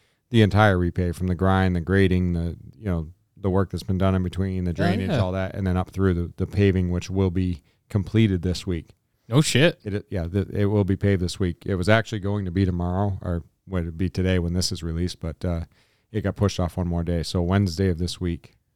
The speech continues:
Speaker 1: uh, is, they're gonna begin paving.
Speaker 2: No shit.
Speaker 1: Yep. So.
Speaker 2: So you want some street models to go down there and run some tires on it the following weekend, or
Speaker 1: No,
Speaker 2: a couple
Speaker 1: no,
Speaker 2: weekends
Speaker 1: no,
Speaker 2: later?
Speaker 1: no.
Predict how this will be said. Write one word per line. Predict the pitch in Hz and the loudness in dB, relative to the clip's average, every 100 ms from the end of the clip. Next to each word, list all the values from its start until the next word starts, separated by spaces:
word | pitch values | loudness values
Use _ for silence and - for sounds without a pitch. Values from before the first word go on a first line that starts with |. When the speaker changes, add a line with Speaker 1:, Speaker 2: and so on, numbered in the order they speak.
| - | -8
Speaker 1:
uh, | 87 80 80 | -6 -6 -10
is, | 113 69 85 - - | -14 -18 -20 -16 -6
they're | 92 | 0
gonna | 90 | 0
begin | 80 85 90 82 | -2 -4 -4 -6
paving. | 92 87 87 - _ _ | -6 -8 -8 -12 _ _
Speaker 2:
No | 107 170 | -2 -2
shit. | - 101 139 - _ | -2 -4 -4 -6 _
Speaker 1:
Yep. | 110 95 _ _ _ _ _ _ _ _ _ _ _ _ _ _ | -16 -16 _ _ _ _ _ _ _ _ _ _ _ _ _ _
So. | - 87 - | -18 -18 -18
Speaker 2:
So | - 123 | -20 -8
you | |
want | 127 117 | -4 -4
some | 110 | -6
street | - 123 131 | -4 -2 -2
models | 151 156 156 | -2 -2 -2
to | 135 | -2
go | 135 143 | -2 0
down | 151 156 | 0 0
there | 147 | 0
and | 135 | -2
run | 147 | -2
some | 156 123 | -4 -6
tires | 139 151 170 | -6 -4 -2
on | 170 175 | 0 0
it | 165 | -2
the | |
following | 156 165 180 185 | -6 -4 -2 0
weekend, | 196 196 196 208 156 | -2 -2 -4 -2 -4
or | 110 - 104 | -6 -10 -2
Speaker 1:
No, | 113 127 | 2 6
Speaker 2:
a | |
couple | - 139 | 6 6
Speaker 1:
no, | |
Speaker 2:
weekends | 127 113 104 113 | 6 6 2 2
Speaker 1:
no, | |
Speaker 2:
later? | 98 98 110 | 0 -2 -2
Speaker 1:
no. | 110 120 | -2 -4